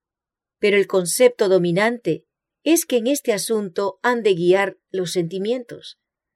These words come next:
y en demasiados casos el sentimentalismo amoroso toma el timón y guía hacia una ruina segura. En esto los jóvenes muestran menos inteligencia que en cualquier otro asunto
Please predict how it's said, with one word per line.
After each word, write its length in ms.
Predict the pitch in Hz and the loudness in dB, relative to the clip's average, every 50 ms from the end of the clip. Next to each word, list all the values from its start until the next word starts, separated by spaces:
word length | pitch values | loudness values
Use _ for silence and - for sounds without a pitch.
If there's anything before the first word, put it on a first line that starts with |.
| _ | _
y 140 | _ 202 233 | _ 4 4
en 80 | 233 220 | 6 6
demasiados 600 | 233 220 226 233 233 - 320 349 330 330 285 - | 4 4 4 2 2 2 2 2 2 2 -2 -4
casos 580 | - - 175 156 156 - - 156 156 160 - _ _ _ | -6 -4 -4 -4 -4 -4 -6 -8 -8 -8 -12 _ _ _
el 280 | - 202 185 185 175 | 0 2 2 2 0
sentimentalismo 1300 | - - - 285 294 294 285 - - 269 240 240 240 233 220 - - 202 196 202 233 254 247 233 220 214 | -2 -2 0 0 0 0 -2 -6 -8 -4 -2 -2 -2 -2 -2 -2 0 0 0 0 -2 -6 -6 -6 -2 -2
amoroso 840 | 208 196 190 185 175 170 202 208 208 - - 202 190 190 190 - _ _ | -2 0 2 2 2 2 2 0 -2 -4 -4 -2 -2 -2 -2 -6 _ _
toma 260 | 220 214 196 185 185 | -4 -4 -2 -2 -4
el 140 | 180 165 - | -4 -4 -6
timón 520 | - 202 185 190 233 247 202 156 127 - _ _ _ _ _ _ _ - | -10 -8 -4 -2 -2 -2 -2 -4 -8 -10 _ _ _ _ _ _ _ -4
y 220 | 254 240 208 165 | -4 -4 -4 -4
guía 520 | 156 214 262 285 262 240 233 233 233 - _ - | -4 -2 0 0 2 2 0 0 -2 -6 _ -6
hacia 320 | 208 170 - - 185 170 | -6 -4 -4 -2 0 0
una 220 | 170 165 160 156 | 2 2 0 0
ruina 380 | 156 175 202 220 214 202 202 196 | -2 -2 -4 -4 -4 -6 -6 -8
segura. 680 | 180 - 196 180 135 123 127 127 123 117 120 - - _ _ _ _ _ _ _ _ _ _ _ _ _ | -6 -4 -4 -4 -4 -6 -8 -10 -10 -12 -12 -14 -20 _ _ _ _ _ _ _ _ _ _ _ _ _
En 140 | - 185 190 | -4 2 2
esto 300 | 240 294 285 - - 302 | 2 2 2 0 0 2
los 180 | 277 254 240 - | 2 2 2 2
jóvenes 420 | - 269 262 247 254 240 233 190 | 0 0 2 4 4 2 2 0
muestran 600 | 202 220 240 240 226 - - 220 214 208 202 196 | 4 4 4 4 4 0 -2 -4 -2 -2 -2 2
menos 400 | 202 240 254 226 214 208 185 - | 4 4 4 4 2 -4 -6 -6
inteligencia 1000 | 196 190 170 185 180 175 170 170 - 202 196 190 180 165 - 170 156 151 - - _ | -6 -4 -2 0 2 2 0 0 -2 -4 -4 -4 -4 -2 -2 -2 -2 -2 -4 -10 _
que 100 | - 202 | -4 -4
en 100 | 185 165 | -4 -2
cualquier 420 | 165 170 160 151 - - 196 180 | -2 -2 -2 -2 -2 -2 0 2
otro 220 | 135 - 165 165 151 | 2 0 0 -4 -6
asunto 560 | 147 - - 175 165 160 160 - 160 143 | -6 -2 -2 -2 -2 -2 -2 -4 -8 -8